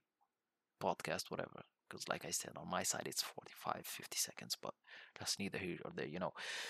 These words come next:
Um, so yeah, it's like, but yeah, I, I wanna be able to move around in my chair. Like, listen to all that shit. I, I bet you didn't even hear me over the fucking voice of my chair fucking creaking and cracking. I,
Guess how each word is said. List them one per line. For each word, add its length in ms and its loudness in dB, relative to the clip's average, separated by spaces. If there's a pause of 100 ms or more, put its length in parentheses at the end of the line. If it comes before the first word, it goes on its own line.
(340)
Um, 400 8 (760)
so 140 8
yeah, 260 12 (600)
it's 220 6
like, 180 10 (260)
but 120 12
yeah, 220 12
I, 140 8 (140)
I 100 12
wanna 220 12
be 220 10
able 160 6
to 180 8
move 140 12
around 260 10
in 60 4
my 220 6
chair. 340 4 (260)
Like, 200 8
listen 220 10
to 120 10
all 100 10
that 140 6
shit. 200 8 (560)
I, 240 12
I 120 10
bet 260 4
you 60 4
didn't 180 6
even 240 2
hear 200 4
me 120 2
over 220 2
the 120 0
fucking 600 0
voice 320 6
of 80 -2
my 160 0
chair 220 4
fucking 380 2
creaking 360 2
and 120 0
cracking. 440 8 (540)
I, 60 2